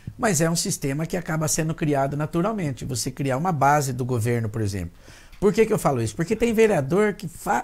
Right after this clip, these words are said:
primeiro que ele não pede nada, mas ele só é oposição. Não é o caso do Guto, mas que vo-, porque você citou o nome do, do Guto. Mas tem vereador lá que, por mais que você faça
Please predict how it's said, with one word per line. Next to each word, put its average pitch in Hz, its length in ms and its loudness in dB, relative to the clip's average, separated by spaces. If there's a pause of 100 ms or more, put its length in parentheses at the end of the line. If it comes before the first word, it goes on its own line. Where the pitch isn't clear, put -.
primeiro 208 320 2
que - 80 -4
ele 285 100 0
não 269 140 -2
pede 262 300 2
nada, 190 460 -2 (280)
mas 160 160 -2
ele 170 140 -2
só 156 160 -2
é 180 100 2
oposição. 123 640 -2 (540)
Não 220 160 2
é 123 60 6
o 160 40 4
caso 160 240 0
do 254 80 0
Guto, 147 400 0
mas 104 260 -4 (420)
que 117 120 -2
vo-, 110 140 2
porque 110 260 -4
você 123 100 -4
citou 120 320 -4
o 123 40 0
nome 127 160 -4
do, 131 200 -2
do 131 140 -4
Guto. 110 320 -4 (300)
Mas 131 160 0
tem 233 160 4
vereador 135 520 2
lá 202 240 0
que, 165 200 -6
por 220 340 -4
mais 185 320 0
que 269 100 -4
você 233 240 -2
faça 165 640 -6